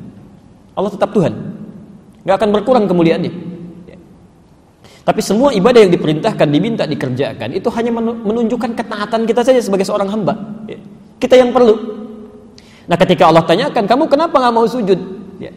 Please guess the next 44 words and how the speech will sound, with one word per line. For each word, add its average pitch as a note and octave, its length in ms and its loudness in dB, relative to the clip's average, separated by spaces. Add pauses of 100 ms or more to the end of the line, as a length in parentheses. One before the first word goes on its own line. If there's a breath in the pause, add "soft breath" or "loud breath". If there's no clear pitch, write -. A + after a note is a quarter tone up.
(160 loud breath)
Sebetulnya G3 560 4
Allah B3 160 2
Maha E3+ 240 0
Tahu, E3+ 400 6
nggak F#3+ 80 4
dijawab F3+ 400 6
pun C#4 80 0
sudah G3+ 160 2
ketahuan. F3 480 2 (560 loud breath)
Hanya G3+ 240 2
untuk G3+ 160 2
menerangkan F#3 640 2
nanti C#3+ 560 0
kepada F#3 320 6
kalangan F3 320 6
malaikat, D#3 640 4 (400 loud breath)
kepada G3 320 6
kalangan F3+ 400 6
jin F#3 240 4
yang F3 80 2
ada D#3+ 80 8
pada D#3 240 4
saat C#3 320 2
itu, C#3 80 -2
termasuk A#3 400 4
kita D4 240 4
saat A3+ 320 6
ini, G#3 240 2 (240 loud breath)
ini B3 160 4
loh A#3 240 8
penyebabnya, F#3+ 640 4
yang F3+ 160 4
menyebabkan F#3+ 480 6
dia G#3 160 6
bisa G3 240 4
menyimpang F#3+ 400 4
dari F3 80 6
ketentuan D#3+ 480 4
Allah. C3+ 160 -2 (640 loud breath)
Jadi G3+ 160 4
kalau A3 160 10
ada G3 240 10
orang-orang G3+ 400 8
terkena G#3 320 4